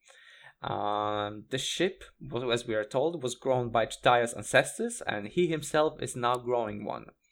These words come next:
And we also learn more about the families or tribes, uh, if you can s-, uh, call them like that,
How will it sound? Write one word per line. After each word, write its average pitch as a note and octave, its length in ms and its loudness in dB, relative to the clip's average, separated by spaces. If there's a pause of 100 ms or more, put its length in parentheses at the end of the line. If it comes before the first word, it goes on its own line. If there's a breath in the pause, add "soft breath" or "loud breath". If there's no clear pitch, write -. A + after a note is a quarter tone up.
(600 soft breath)
And C3 200 8
we E3 60 6
also G3+ 240 6
learn F#3+ 360 8
more F3 200 6
about D3 440 4
the C3+ 300 8 (140)
families D#3 440 4
or A2+ 320 -2
tribes, C3+ 680 8
uh, B2 60 -2
if A2+ 180 -4
you A#2+ 80 -6
can G#2 200 -2
s-, - 200 -12
uh, C3 60 0
call C3 260 0
them A2+ 160 -2
like G#2 200 -2
that, G#2 260 2